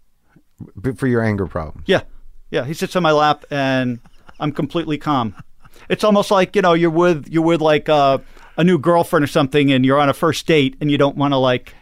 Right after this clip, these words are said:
Speaker 1: You're able to love the dog unconditionally.
Speaker 2: Right, and you don't wanna, you don't wanna have him have a miserable time. So you,
Speaker 1: Completely
Speaker 2: so you
Speaker 1: codependent with the dog.
Speaker 2: Yes. <laughs> Yes.
Speaker 1: And it's healthy.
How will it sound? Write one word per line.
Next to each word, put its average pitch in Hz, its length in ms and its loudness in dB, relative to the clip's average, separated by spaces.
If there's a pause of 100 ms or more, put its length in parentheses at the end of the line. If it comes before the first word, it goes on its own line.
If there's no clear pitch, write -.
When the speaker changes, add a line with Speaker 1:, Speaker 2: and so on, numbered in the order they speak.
Speaker 1:
You're 160 160 2
able 170 320 2
to 156 100 0
love 135 300 2
the 123 80 -2
dog 110 300 2
unconditionally. 92 880 -2
Speaker 2:
Right, 180 280 0 (160)
and 170 140 2
you 160 80 2
don't 170 180 2
wanna, 147 720 4 (120)
you 160 80 -2
don't 165 140 2
wanna 165 160 2
have 151 240 -2
him 139 320 -2 (100)
have 147 160 -2
a 135 40 -2
miserable 139 420 2
time. 107 320 -4 (720)
So 160 160 0
you, 143 240 2
Speaker 1:
Completely 156 560 2
Speaker 2:
so 151 140 0
you 135 60 2
Speaker 1:
codependent 110 420 2
with 101 120 0
the 104 80 -2
dog. 87 340 -2
Speaker 2:
Yes. 170 540 -2
<laughs> - 60 -12 (1040)
Yes. - 420 -4
Speaker 1:
And 175 200 -2
it's 170 160 -8
healthy. 156 420 -4